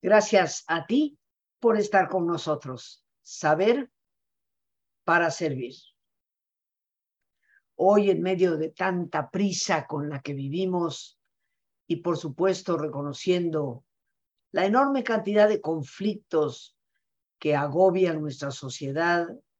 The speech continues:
parece que nos falta el aire para recuperar una buena calidad de vida. Y considero, queridos amigos, honestamente,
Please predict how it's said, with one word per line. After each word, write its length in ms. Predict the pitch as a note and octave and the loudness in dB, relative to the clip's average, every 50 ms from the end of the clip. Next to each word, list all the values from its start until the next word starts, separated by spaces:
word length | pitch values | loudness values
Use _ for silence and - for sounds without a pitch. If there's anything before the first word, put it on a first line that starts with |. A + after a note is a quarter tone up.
| _ _ _ _ _ _ _ _ _ _ _ _ _ _ _ _ _ _ _ _ - | _ _ _ _ _ _ _ _ _ _ _ _ _ _ _ _ _ _ _ _ -4
parece 520 | F#3 F3 F#3 G#3 A3+ A3 - - A3 - | -2 0 2 2 2 2 2 -2 -2 -2
que 120 | - F3+ E3 | -2 -2 -4
nos 180 | E3+ D3+ - | -4 -6 -2
falta 380 | - A3 G#3+ G#3 G#3 - F#3+ F3+ | 0 2 2 2 2 0 0 2
el 120 | F3+ F3+ | 4 4
aire 560 | F#3+ F#3+ G3 F#3 F3 D3+ C#3 C#3 - - - _ _ _ _ _ _ _ _ _ _ _ - | 4 6 6 6 4 4 0 -6 -12 -14 -18 _ _ _ _ _ _ _ _ _ _ _ 0
para 300 | D3+ D#3 E3 E3 D#3 D3+ | 0 2 2 2 0 0
recuperar 840 | D#3+ D3+ - - D3 C3+ E3 D#3+ E3 F3+ F#3 F#3 F3+ F3+ - - _ _ _ _ _ _ _ _ _ _ _ _ _ _ _ - | -2 -6 -6 -8 -6 -2 0 0 2 4 4 4 4 2 -2 -6 _ _ _ _ _ _ _ _ _ _ _ _ _ _ _ -6
una 300 | F3+ F#3 F3+ F3 D#3+ D#3+ | -4 -4 -2 0 0 0
buena 460 | C#3+ D3 E3 F3 F3+ F3 E3+ E3 - | 0 2 2 2 2 2 0 -2 -2
calidad 420 | - D3+ C#3 C3 C3+ C#3+ D3 D3 D3 | -2 -4 -4 -4 -4 -2 -2 -2 -2
de 80 | C#3 | -4
vida. 340 | B2 B2 B2+ B2+ A#2+ A2+ - - _ _ _ _ _ _ _ _ _ _ _ _ _ _ _ _ _ _ _ _ _ _ _ _ _ _ _ _ _ | -6 -6 -8 -10 -12 -14 -20 -20 _ _ _ _ _ _ _ _ _ _ _ _ _ _ _ _ _ _ _ _ _ _ _ _ _ _ _ _ _
Y 100 | - D#3+ | -14 -6
considero, 600 | - G#3 G#3+ G#3 - G3+ A3+ A#3 A#3+ B3+ B3 A#3 | 0 2 2 2 2 0 4 6 6 6 6 4
queridos 400 | - G3+ G#3 G#3 G#3+ G#3 G3+ F3 | 2 0 -2 0 2 2 2 0
amigos, 560 | F#3 F#3 G3 G3+ G3 F3 F#3 E3 - - _ _ - | 0 -4 -2 -2 0 0 0 -2 -2 -8 _ _ -4
honestamente, 1120 | F3 D#3+ D#3 E3+ F3+ E3+ F3 - D#3 C#3 D3 D#3+ E3+ E3+ E3+ E3+ - F3 E3+ E3+ E3+ _ | -4 -2 0 -2 -2 -4 -4 -4 -4 -4 -2 -2 -2 -4 -4 -6 -6 -6 -6 -6 -8 _